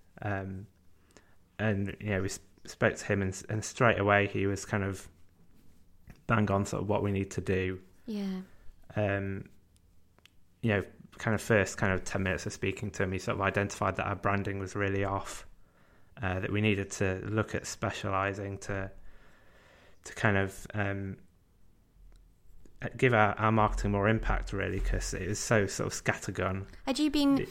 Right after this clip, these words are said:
Speaker 2: sorry, just to interrupt, had you been marketing, d-, were you in the hospitality and tourism marketing? Was that what you were aiming at at that point, or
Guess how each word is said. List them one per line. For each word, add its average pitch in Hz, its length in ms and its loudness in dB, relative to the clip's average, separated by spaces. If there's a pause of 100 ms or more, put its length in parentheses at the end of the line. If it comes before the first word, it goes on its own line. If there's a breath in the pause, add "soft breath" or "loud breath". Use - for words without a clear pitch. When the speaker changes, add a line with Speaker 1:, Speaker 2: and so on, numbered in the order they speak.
(280 loud breath)
Speaker 2:
sorry, 214 300 4
just - 300 -4
to 226 100 0
interrupt, 202 240 0
had 226 140 2
you 262 100 4
been 240 200 4
marketing, 226 680 4
d-, - 140 -4
were 220 80 -2
you 226 360 0 (180)
in 208 240 4
the 196 360 2 (160)
hospitality 190 760 2
and 175 100 0
tourism 175 580 2
marketing? 160 500 -2 (800 loud breath)
Was 175 160 0
that 190 200 8 (200)
what - 180 0
you 180 120 2
were 175 100 8
aiming 175 260 4
at - 120 2
at - 120 -4
that 185 240 6
point, 151 460 6
or 165 480 2